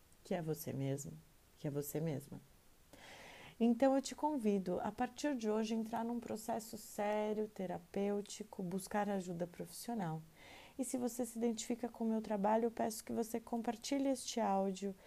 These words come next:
que você me siga lá no Instagram, arroba Joana Tinelli Pará, e também que você entre em contato comigo pra aprofundar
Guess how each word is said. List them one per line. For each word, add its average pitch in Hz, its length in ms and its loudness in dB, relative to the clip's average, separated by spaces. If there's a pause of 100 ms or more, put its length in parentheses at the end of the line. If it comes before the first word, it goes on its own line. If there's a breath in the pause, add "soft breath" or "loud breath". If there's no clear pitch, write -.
(360 loud breath)
que 190 180 2
você 175 480 0
me 151 160 -4
siga 214 420 4
lá 226 140 4
no 220 80 4
Instagram, 220 560 2
arroba 180 380 0
Joana 170 360 -2
Tinelli 180 440 -6
Pará, 175 420 -2 (420 loud breath)
e 285 200 4
também 185 840 0 (460 loud breath)
que 233 100 -8
você 214 300 -4
entre 214 300 -4
em 208 80 -4
contato 196 600 -6
comigo 196 520 2 (340 loud breath)
pra - 240 0 (180)
aprofundar 240 1080 2